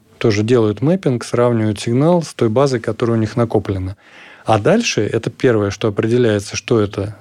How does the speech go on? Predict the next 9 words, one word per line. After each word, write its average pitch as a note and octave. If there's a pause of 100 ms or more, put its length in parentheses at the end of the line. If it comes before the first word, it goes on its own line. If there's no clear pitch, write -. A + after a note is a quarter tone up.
за, G#2+
так A2
сказать, -
э, G#2+
бактерия, A#2+
а G#2+
дальше F3+
они B2
туда C3+